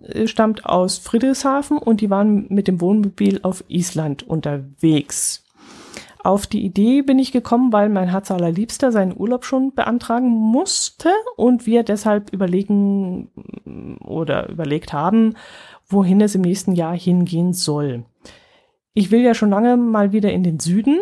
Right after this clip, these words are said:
aber da wir keine Strandurlauber sind, muss es ein Ziel sein, wo wir viel Sightseeing machen können.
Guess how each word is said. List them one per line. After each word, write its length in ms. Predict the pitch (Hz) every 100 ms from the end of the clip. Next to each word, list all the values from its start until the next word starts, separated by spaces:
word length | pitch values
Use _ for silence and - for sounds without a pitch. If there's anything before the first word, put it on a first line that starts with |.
| 440
aber 260 | 202 190 202
da 220 | 202 196
wir 100 | 202
keine 420 | 196 196 196 185
Strandurlauber 680 | 175 214 247 - 185 151 160
sind, 400 | 165 202 254 226
muss 300 | 190 202 233
es 320 | - 226 -
ein 200 | 180 170
Ziel 300 | - 208 226
sein, 440 | 214 202 208 208 175
wo 200 | 185 190
wir 320 | 202 190 190
viel 380 | 196 - 233 240
Sightseeing 560 | - 160 160 196 196
machen 400 | 165 139 185 180
können. 500 | - 175 165 151 123